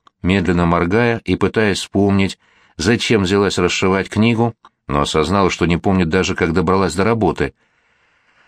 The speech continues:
Она долго сидела и думала, мысли еле ворочались, словно сонные тяжёлые рыбины в мутной воде. Какие-то неясные образы вспыхивали и гасли в мозгу, и Вике казалось,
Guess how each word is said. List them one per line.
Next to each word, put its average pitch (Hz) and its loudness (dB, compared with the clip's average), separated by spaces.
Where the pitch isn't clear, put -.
Она 104 2
долго 110 2
сидела 127 0
и 135 0
думала, 82 0
мысли 82 0
еле 87 2
ворочались, 101 -2
словно 80 0
сонные 90 0
тяжёлые 82 0
рыбины 82 0
в 76 -2
мутной 82 0
воде. 87 0
Какие-то 110 0
неясные 117 2
образы 87 0
вспыхивали 101 2
и 80 -2
гасли 78 0
в 76 2
мозгу, 82 0
и 104 2
Вике 165 0
казалось, 120 0